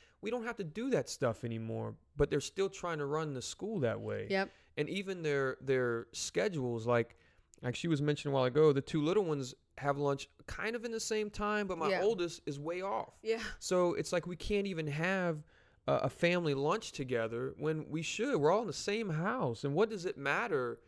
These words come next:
Speaker 1: It, just make it all the same schedule so it's easier on parents i-,
Speaker 2: Yeah.
Speaker 1: instead of making it easier on, I don't think it's making it easier on anybody.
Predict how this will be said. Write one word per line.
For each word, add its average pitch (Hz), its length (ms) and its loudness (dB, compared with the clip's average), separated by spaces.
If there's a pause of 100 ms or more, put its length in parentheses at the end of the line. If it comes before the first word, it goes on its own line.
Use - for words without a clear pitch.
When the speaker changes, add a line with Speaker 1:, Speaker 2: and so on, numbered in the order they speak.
(460)
Speaker 1:
It, - 260 -6
just 165 220 -6
make 185 220 -2
it 190 80 0
all 170 160 2
the 147 80 -4
same 160 240 -8
schedule 165 420 -2
so 151 180 -4
it's 131 220 -4
easier 165 360 -4
on 117 160 -4
parents 147 720 -6
i-, 131 100 -6
Speaker 2:
Yeah. 226 220 0
Speaker 1:
instead 190 380 2
of 135 260 2 (300)
making 147 320 4
it - 100 -10
easier 147 300 0
on, 139 180 -4 (280)
I 123 40 -6
don't 160 100 -4
think 165 100 -4
it's 143 80 -6
making 143 180 -2
it - 100 -8
easier 143 240 -4
on 131 120 -8
anybody. 120 680 -4